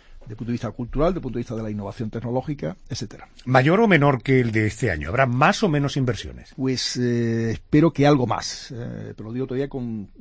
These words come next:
Speaker 1: sin total seguridad. Espero que algo más, porque aún, mm, eh, igual que el gobierno, esta mañana, eh, hablaba yo con el secretario de Estado, eh,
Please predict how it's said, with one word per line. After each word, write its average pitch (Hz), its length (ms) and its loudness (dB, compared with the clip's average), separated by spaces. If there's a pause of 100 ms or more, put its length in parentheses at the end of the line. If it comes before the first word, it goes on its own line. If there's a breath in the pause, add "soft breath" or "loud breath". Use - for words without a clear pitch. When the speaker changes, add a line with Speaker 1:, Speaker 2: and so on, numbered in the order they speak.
(200)
Speaker 1:
sin 107 240 -10
total 117 280 -4
seguridad. 107 480 -12
Espero 123 260 -6
que 113 80 -8
algo 117 160 -6
más, 143 160 -2
porque 113 220 -10
aún, 135 180 -4
mm, 110 180 -4 (220)
eh, - 160 -16
igual 131 260 -2
que 175 80 -4
el 151 60 2
gobierno, 123 360 -2
esta 107 120 -8
mañana, 113 420 -6
eh, - 160 -16
hablaba 113 280 -8
yo 113 60 -6
con 113 80 -6
el 104 60 -8
secretario 110 300 -6
de 107 60 -6
Estado, 127 280 -4 (540 soft breath)
eh, 104 800 -8